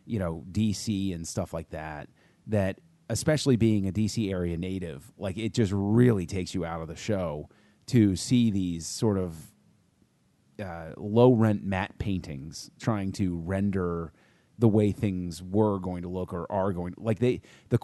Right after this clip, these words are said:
quality of the transition shots showing future buildings was less than that of, you know, like, uh, of showing the Klingon homeworld in Star Trek or something like that,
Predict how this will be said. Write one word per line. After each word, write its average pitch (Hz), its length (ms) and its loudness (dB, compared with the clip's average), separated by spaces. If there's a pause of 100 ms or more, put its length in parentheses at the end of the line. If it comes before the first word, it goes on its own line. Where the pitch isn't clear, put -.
quality 156 480 6
of 107 500 0
the 104 80 -4
transition 101 680 -2
shots - 680 -8
showing 107 540 2
future 135 460 0
buildings 82 600 -6 (420)
was 98 600 0 (220)
less 120 480 -2
than 107 400 2
that 101 400 -4 (840)
of, 90 560 -4 (200)
you 113 100 -2
know, 92 120 0
like, 87 280 -6
uh, 95 240 -8
of 87 240 -8
showing 110 320 2
the 98 60 -2
Klingon 107 340 -2
homeworld 87 460 -2
in 78 100 -8
Star 90 240 0
Trek 76 260 -8
or 80 100 -12
something 80 280 -6
like 73 200 -16
that, 73 180 -12